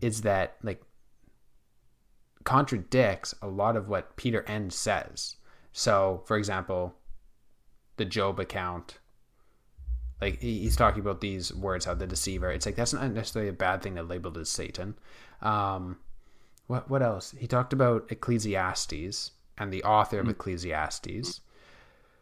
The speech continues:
Speaker 1: And he, he, Cooleth, uh, Quileth, I,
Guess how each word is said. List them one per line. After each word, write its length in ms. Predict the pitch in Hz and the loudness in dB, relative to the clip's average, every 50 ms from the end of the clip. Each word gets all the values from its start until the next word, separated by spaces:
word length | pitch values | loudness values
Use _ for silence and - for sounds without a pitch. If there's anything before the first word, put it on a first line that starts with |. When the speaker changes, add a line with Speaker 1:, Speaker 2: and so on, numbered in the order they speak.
| _ _ _ _ _ _ - - _ _ - - - _ _ - - | _ _ _ _ _ _ -20 -20 _ _ -20 -20 -20 _ _ -4 2
Speaker 1:
And 260 | 120 120 120 120 - - | 4 4 4 4 2 -2
he, 240 | - - - - - - - - - - - | -6 -14 -12 -10 -10 -12 -12 -14 -14 -8 4
he, 260 | - - - - - - - - | 8 10 10 10 8 2 -2 -4
Cooleth, 800 | - - - 135 139 156 170 175 180 185 185 185 - - - - - - - - - - - - | 2 8 10 12 12 12 12 10 8 6 6 4 0 -4 -12 -14 -14 -14 -10 -6 -6 -2 2 4
uh, 180 | 110 101 95 | 6 6 6
Quileth, 680 | 90 - - 113 113 123 151 160 160 160 160 156 - - - | 4 2 6 10 10 10 12 10 8 6 4 2 -2 -8 -6
I, 280 | 117 120 - - 117 | -6 -4 -4 -6 -8